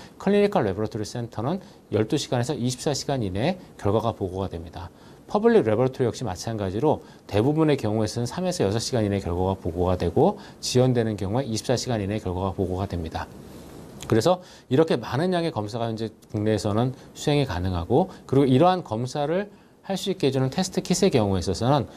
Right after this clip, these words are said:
현재 국내에서는 하루에 삼십만 건 이상의 테스트 킷이 생산 가능합니다. 그리고 이 테스트 킷 중에서 국내에서 사용 가능한 검사 건수는 대략 한 삼만에서 사만 건 정도에 해당되어지기 때문에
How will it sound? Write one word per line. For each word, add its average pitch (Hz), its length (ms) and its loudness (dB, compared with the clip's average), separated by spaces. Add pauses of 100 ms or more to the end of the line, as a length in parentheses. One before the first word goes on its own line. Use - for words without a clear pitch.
(200)
현재 190 280 6
국내에서는 123 640 2
하루에 180 480 2 (240)
삼십만 202 720 0
건 175 180 2
이상의 117 320 -2
테스트 - 300 -8
킷이 120 180 -4
생산 160 300 -2
가능합니다. 85 640 -6 (320)
그리고 139 420 4 (240)
이 151 140 4
테스트 202 340 -4
킷 147 180 -2
중에서 120 540 -2 (260)
국내에서 156 520 4
사용 185 300 -2
가능한 107 520 0 (200)
검사 98 340 -4
건수는 110 320 -2
대략 92 180 -2
한 110 80 -2
삼만에서 180 760 2 (220)
사만 131 420 0
건 143 180 0
정도에 95 340 -2 (260)
해당되어지기 110 680 2
때문에 92 600 -2